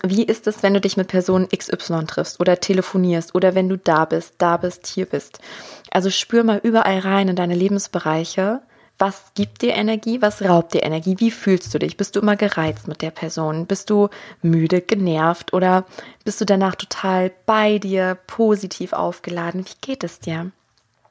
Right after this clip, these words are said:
Und auch dir zu erlauben, ähm, Kontakte abzubrechen oder eben keine Kompromisse mehr zu leben und dann eben gewisse Orte oder, ja, ähm, Geburtstage, was auch immer, nicht mehr aufzusuchen. Wenn du merkst,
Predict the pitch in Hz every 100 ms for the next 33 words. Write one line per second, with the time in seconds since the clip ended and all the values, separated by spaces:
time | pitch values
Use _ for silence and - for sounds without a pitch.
0 | - - 202 202 202 - 233 233 - 185
1 | 190 220 269 240 190 240 - - - -
2 | - - - - 208 202 202 - - 214
3 | 196 214 - - 214 - 226 - 165 -
4 | 180 180 190 190 190 190 196 - 202 214
5 | - 190 - 190 214 208 185 180 - 185
6 | 185 226 185 208 - - - - 202 196
7 | 190 - 185 190 185 - 196 170 180 -
8 | 214 202 190 175 180 180 - 190 180 180
9 | _ _ - 180 180 175 175 214 _ -
10 | 175 196 190 - 196 196 190 170 - 208
11 | 240 320 - 190 - 160 - - 185 175
12 | - 185 190 220 214 196 233 - -